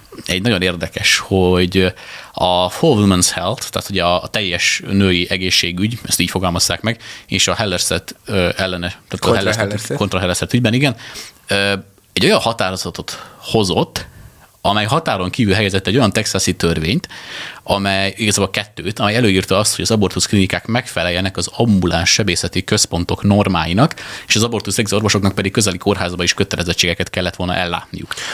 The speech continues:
Speaker 2: Magyarul
Speaker 1: Ez
Speaker 2: ez
Speaker 1: szerintem
Speaker 2: azt
Speaker 1: nagyon
Speaker 2: jelenti,
Speaker 1: durva.
Speaker 2: ez magyarul azt jelenti, hogy egy, ö, abortusz klinikának nem kell megfelelnie olyan minőségű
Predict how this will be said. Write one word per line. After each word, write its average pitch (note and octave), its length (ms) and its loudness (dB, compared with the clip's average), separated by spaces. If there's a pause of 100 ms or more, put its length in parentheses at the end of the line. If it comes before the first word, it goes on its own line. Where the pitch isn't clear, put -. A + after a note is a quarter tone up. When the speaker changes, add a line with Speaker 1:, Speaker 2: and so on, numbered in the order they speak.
Speaker 2:
Magyarul A2+ 220 4
Speaker 1:
Ez - 60 -2
Speaker 2:
ez C3 60 0
Speaker 1:
szerintem C3 300 2
Speaker 2:
azt C#3 80 -2
Speaker 1:
nagyon A2+ 160 0
Speaker 2:
jelenti, A#2+ 260 0
Speaker 1:
durva. - 200 -2
Speaker 2:
ez G#2+ 120 -2
magyarul B2 260 4
azt - 160 2
jelenti, A2 240 0
hogy A#2 100 2
egy, G#2+ 200 0
ö, G2+ 340 6 (640)
abortusz B2 420 2
klinikának A2+ 520 2
nem C3 160 4
kell - 220 -2
megfelelnie G2+ 1000 4 (260)
olyan G#2 260 6
minőségű G#2 800 4